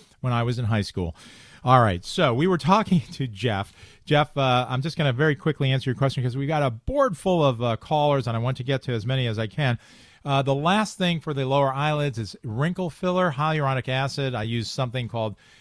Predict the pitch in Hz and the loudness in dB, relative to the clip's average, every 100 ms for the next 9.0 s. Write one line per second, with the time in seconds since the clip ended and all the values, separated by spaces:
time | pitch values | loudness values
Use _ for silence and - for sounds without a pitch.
0 | _ 127 110 98 120 151 139 131 131 135 | _ -4 -4 0 2 2 2 2 0 0
1 | - 95 117 117 92 113 127 139 139 117 | -6 2 4 4 2 0 2 2 0 -2
2 | 101 107 92 117 135 - 139 139 143 - | -6 -8 -2 0 0 -2 -2 2 2 -2
3 | - - _ 143 139 143 151 147 143 170 | -14 -20 _ 2 2 2 -2 -2 2 2
4 | 202 208 190 180 175 156 - 143 147 123 | 2 -2 -4 -2 -2 -2 0 0 0 -4
5 | 127 117 117 151 170 170 151 156 151 143 | -4 -4 -4 0 0 -2 -2 0 0 -2
6 | 127 110 120 151 170 - 143 139 143 143 | -6 -2 0 0 -2 -4 0 0 0 -2
7 | 147 127 113 113 120 123 123 120 113 113 | -4 -6 -6 -2 0 0 0 -2 0 -2
8 | 113 - _ _ _ _ - 117 110 110 | -4 -10 _ _ _ _ -6 -2 0 0